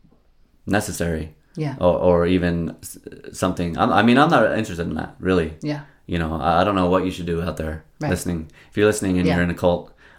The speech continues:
Speaker 1: or, or if
Speaker 2: Yeah.
Speaker 1: you're, uh, stuck in a fam-, familial relationship where you're in an abusive relationship, or you're in a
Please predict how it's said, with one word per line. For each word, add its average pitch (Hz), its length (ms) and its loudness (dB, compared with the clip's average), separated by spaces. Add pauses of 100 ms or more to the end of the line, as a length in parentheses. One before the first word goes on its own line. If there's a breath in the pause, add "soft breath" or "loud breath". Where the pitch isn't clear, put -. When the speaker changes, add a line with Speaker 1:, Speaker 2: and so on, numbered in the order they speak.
Speaker 1:
or, 87 240 4
or 85 420 4
if 82 140 -6
Speaker 2:
Yeah. 87 80 2
Speaker 1:
you're, 85 260 0 (240)
uh, - 240 -6
stuck - 380 0
in 87 100 -4
a 85 100 -4
fam-, 87 360 -2
familial 87 640 0 (260 loud breath)
relationship 90 640 0
where 87 160 2
you're 85 200 2
in 85 80 0
an 82 60 -2
abusive 87 320 -4
relationship, 85 640 -2
or 87 100 -2
you're 85 220 0
in 85 160 -2
a 80 200 -6